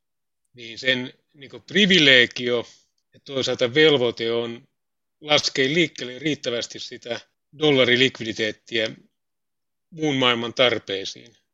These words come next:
Ja se, niinku, se kolikon toinen puoli on, että tällä tavalla tietenkin se maa velkaantuu, ja sitten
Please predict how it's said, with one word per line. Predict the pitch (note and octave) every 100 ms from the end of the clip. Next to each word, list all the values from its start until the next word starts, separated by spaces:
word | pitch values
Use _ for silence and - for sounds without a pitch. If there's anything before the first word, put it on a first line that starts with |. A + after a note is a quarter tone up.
| _ _ _ _ _ B2
Ja |
se, | A2+ C3+
niinku, | B2+ B2+
se | B2+
kolikon | F3 E3 C#3 C3
toinen | D#3 C#3+ C3
puoli | - A#2+ B2+
on, | B2
että | - _ _ -
tällä | D3 C3+
tavalla | B2 A#2+ A#2+ A#2+
tietenkin | C3+ A#2+ A#2
se | C#3
maa | C#3 D3 C#3 B2+
velkaantuu, | D3+ C#3+ B2+ B2+ A2+ A2 A2+ A2+
ja | A2
sitten | B2 A#2 A#2 A#2